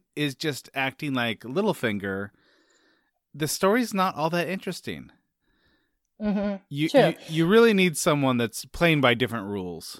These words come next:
Speaker 2: It reminds me of chess, like a chessboard. Like, the pawns just move forward,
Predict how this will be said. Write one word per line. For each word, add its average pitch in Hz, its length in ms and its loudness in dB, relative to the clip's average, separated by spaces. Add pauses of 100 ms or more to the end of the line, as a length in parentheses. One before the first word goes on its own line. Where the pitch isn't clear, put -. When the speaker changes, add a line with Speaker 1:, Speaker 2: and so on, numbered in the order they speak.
(360)
Speaker 2:
It 269 80 10
reminds 294 380 10
me 339 120 8
of 269 100 8
chess, 220 540 4
like 208 140 2
a 196 60 2
chessboard. 220 640 4
Like, 220 240 8 (320)
the 247 100 10
pawns 262 580 8
just 226 260 6
move 202 180 4
forward, 175 480 2